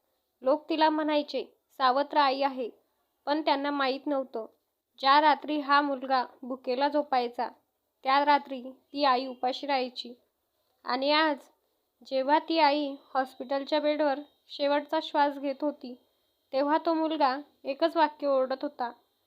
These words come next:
"आई, तू सावत्र नव्हतीस, मीच तुझा सावत्र मुलगा होतो." लोक म्हणाले, "ती सावत्र आहे."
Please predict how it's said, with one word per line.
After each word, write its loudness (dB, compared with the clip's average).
"आई, 0
तू -6
सावत्र 4
नव्हतीस, -2
मीच -2
तुझा 4
सावत्र 2
मुलगा 2
होतो." -4
लोक 0
म्हणाले, 2
"ती -4
सावत्र 4
आहे." 4